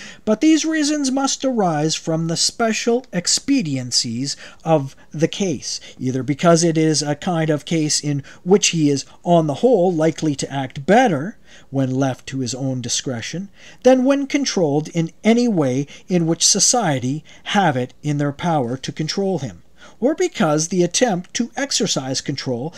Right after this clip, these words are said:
would produce other evils, greater than those which it would prevent. When such reasons as these preclude the enforcement of responsibility,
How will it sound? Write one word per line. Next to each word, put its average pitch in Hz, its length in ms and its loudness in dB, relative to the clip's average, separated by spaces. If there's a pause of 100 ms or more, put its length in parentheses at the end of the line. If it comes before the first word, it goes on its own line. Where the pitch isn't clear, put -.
(200)
would 233 200 0
produce 196 560 2
other 147 260 -2
evils, 151 560 -2 (420)
greater 240 440 6
than 240 240 6
those 139 420 2 (220)
which 147 260 0
it 127 140 -8
would 123 180 -8
prevent. 151 640 -4 (560)
When 156 300 0
such 311 340 2
reasons 147 600 0 (240)
as 226 380 4
these 214 440 2 (180)
preclude 180 640 2
the 165 140 0
enforcement 165 720 -2 (240)
of 196 160 0
responsibility, 165 1040 0